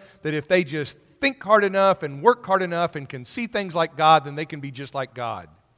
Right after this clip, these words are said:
And sometimes we have this idea that we can do the same thing,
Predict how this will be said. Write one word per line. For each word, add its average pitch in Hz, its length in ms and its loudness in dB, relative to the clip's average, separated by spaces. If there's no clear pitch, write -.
And 156 120 -8
sometimes 185 500 0
we 180 140 -2
have 170 260 -2
this 156 200 -6
idea 160 440 -4
that 143 160 -10
we 156 140 -6
can 151 160 -14
do 147 180 -8
the 139 120 -10
same 147 300 -12
thing, 131 440 -12